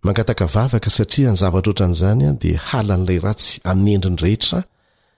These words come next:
ka dia mangataka vavaka izahay mba ahafahana mamita an'izany hatramin'ny farany. Mety ho gaga ianao hoe mangataka vavaka foana, fa inona moa no ilaintsika mihoatra lavitra noho izany, ary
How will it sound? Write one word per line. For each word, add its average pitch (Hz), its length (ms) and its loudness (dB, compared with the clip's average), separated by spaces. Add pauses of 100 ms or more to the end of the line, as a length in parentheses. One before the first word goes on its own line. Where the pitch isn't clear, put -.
(400)
ka 95 80 0
dia 90 360 2
mangataka 82 420 -2
vavaka 95 380 -2
izahay 110 500 0 (600)
mba 98 460 2
ahafahana 101 580 0
mamita 85 580 0
an'izany 85 280 0
hatramin'ny 85 320 -4
farany. 80 460 -2
Mety 104 240 -2
ho 95 60 0
gaga 127 280 0
ianao 135 160 2
hoe 127 80 0
mangataka 113 420 0
vavaka 101 380 0
foana, 156 440 2 (520)
fa - 160 -2
inona 123 200 2
moa 123 140 2
no 107 60 0
ilaintsika 98 460 -2
mihoatra 95 300 -2
lavitra 90 400 -2
noho 80 120 -2
izany, 82 400 -2 (360)
ary 87 220 -2